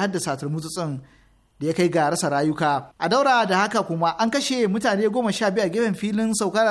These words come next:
hawa jiragen sama na Kabul a lokacin da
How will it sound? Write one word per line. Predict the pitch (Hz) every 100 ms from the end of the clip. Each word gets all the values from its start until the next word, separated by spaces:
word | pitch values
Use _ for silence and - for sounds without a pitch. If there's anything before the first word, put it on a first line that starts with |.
| 180
hawa | 190 214
jiragen | 208 226 170 190
sama | 196 220 202 175
na | 160 190 208
Kabul | 180 147 156 165 135 - - - _
a | 139
lokacin | 175 160 - 175
da | 165 147 143